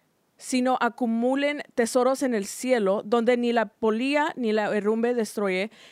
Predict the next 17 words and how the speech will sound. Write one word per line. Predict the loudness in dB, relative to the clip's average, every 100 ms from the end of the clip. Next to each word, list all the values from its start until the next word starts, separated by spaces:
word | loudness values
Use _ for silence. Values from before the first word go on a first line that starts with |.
| _
y | -4 0
donde | 2 2
ladrones | 2 2 2 2 2 0
no | 0 2 2 2
penetran | 0 2 0 0 -2
ni | 0 -2
roban, | 0 0 0 -4 -6
porque | -2 -2 2 2
donde | 2 2
esté | 2 -2 0 0
tu | 2 -2
tesoro, | 0 -2 0 0 0 0
allí | 0 0 -2 -2 -2
estará | -2 -2 -4
también | -2 -4 -4 -6
tu | -6
corazón". | -6 -6 -6 -4 -4 -4